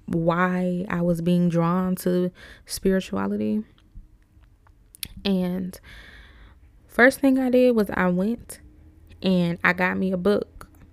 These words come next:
I went and I got me a book, and I was like, "In this notebook, in this journal, I'm gonna write down every single thing I learned about spirituality because I wanna keep track of it."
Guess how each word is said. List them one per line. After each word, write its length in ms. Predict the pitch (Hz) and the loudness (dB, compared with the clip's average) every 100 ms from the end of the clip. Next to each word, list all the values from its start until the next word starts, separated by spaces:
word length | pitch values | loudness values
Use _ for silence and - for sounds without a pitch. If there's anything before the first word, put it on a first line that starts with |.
| - - - | -20 -8 -2
I 100 | 180 | 0
went 220 | 190 208 | 0 -4
and 80 | 190 | -6
I 40 | |
got 220 | 170 175 | -4 -4
me 120 | 214 | -2
a 40 | 247 | 0
book, 320 | 254 262 - - - - - - - - - | 0 0 -4 -20 -20 -20 -20 -20 -20 -12 -4
and 100 | 190 | -2
I 80 | 180 | 0
was 240 | 180 - | -2 -2
like, 580 | 185 185 190 - - - - - - - - - - | -4 -2 -4 -8 -16 -16 -18 -20 -20 -20 -20 -16 -2
"In 280 | 185 185 180 | 0 0 0
this 460 | 202 214 - - 254 | -2 -2 -8 -16 -8
notebook, 800 | 196 185 196 196 202 202 202 - | -4 0 0 0 0 0 -4 -6
in 140 | 175 | -4
this 180 | 180 185 | -2 -2
journal, 400 | 196 196 196 190 185 | -2 -2 0 -2 -2
I'm 100 | 185 | -4
gonna 280 | 180 180 | -2 -2
write 260 | 175 170 175 | -2 -4 -4
down 380 | 180 175 170 - | -4 -4 -4 -6
every 500 | 170 175 170 170 180 | -4 -2 -4 -4 -4
single 320 | 180 170 165 | -2 -4 -4
thing 260 | - 165 160 | -4 -4 -4
I 60 | |
learned 240 | 160 160 156 | -4 -4 -4
about 240 | 151 160 | -6 -10
spirituality 760 | - - 160 - 160 156 160 156 | -10 -6 -6 -4 -6 -4 -4 -6
because 300 | 156 160 156 | -8 -8 -6
I 60 | |
wanna 220 | 156 156 | -4 -6
keep 200 | 151 160 | -6 -8
track 320 | - 151 151 - | -6 -6 -6 -10
of 140 | - | -12
it." 180 | - | -14